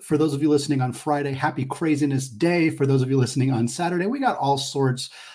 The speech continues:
of stuff to talk about today. We're gonna talk about what to expect at Craziness in the Kennel, what things we should be looking for, recruits who are in town, updates we might get from the coaching staff, all of that good stuff. We're also gonna close out the show discussing the new,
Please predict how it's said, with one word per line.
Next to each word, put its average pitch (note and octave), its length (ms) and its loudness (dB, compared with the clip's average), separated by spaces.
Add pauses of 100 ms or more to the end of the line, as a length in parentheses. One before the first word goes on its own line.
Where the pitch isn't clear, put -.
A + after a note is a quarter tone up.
(100)
of C3+ 160 -2
stuff C#3 280 -2
to - 80 -16
talk C3 260 2
about B2+ 200 0
today. C3+ 260 0
We're D3 120 2
gonna C#3+ 140 2
talk C3 220 -2
about A#2+ 260 -2
what B2 160 -2
to A2+ 140 -6
expect - 680 -2 (340)
at D3+ 140 0
Craziness C#3+ 500 0
in C#3 60 2
the C3+ 80 4
Kennel, C3+ 320 2
what - 300 -4
things C3 260 2
we B2 100 -2
should A2+ 220 -6
be G#2+ 180 0
looking G3 520 0
for, F3 560 2 (180)
recruits C3+ 440 2
who G3+ 140 6
are F#3 120 2
in E3+ 120 4
town, E3 480 2
updates G3+ 440 2
we E3 100 6
might D3 240 -2
get C3+ 180 -2
from A2+ 160 0
the A#2 80 -2
coaching E3+ 400 0
staff, C#3+ 400 0 (180)
all F3 280 6
of C#3 60 2
that C#3+ 240 0
good C3+ 200 4
stuff. C3 380 -2
We're D3 80 2
also D#3 160 -4
gonna C3+ 160 2
close C3 220 2
out C3 120 -2
the C3 80 -8
show C3 200 -4
discussing B2 500 -4
the A2+ 60 2
new, G#3+ 440 4